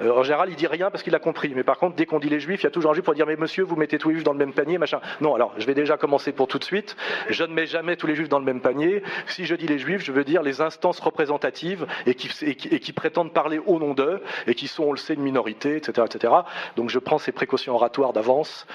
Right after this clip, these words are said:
pour ne pas vexer certains et puis surtout pas faire d'amalgame dangereux, évidemment, parce qu'il faut,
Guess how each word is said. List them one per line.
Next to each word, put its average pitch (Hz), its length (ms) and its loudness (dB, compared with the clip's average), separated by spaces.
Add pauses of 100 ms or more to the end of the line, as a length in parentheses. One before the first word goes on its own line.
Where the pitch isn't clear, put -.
(320)
pour 117 120 0
ne 117 80 2
pas 143 160 2
vexer 131 340 -4
certains 160 380 0
et 214 60 0
puis - 100 -10
surtout 151 160 -2
pas 156 100 4
faire 156 140 -2
d'amalgame 123 440 2
dangereux, 117 400 2
évidemment, 123 400 2
parce 131 160 -2
qu'il - 140 -8
faut, 98 320 -4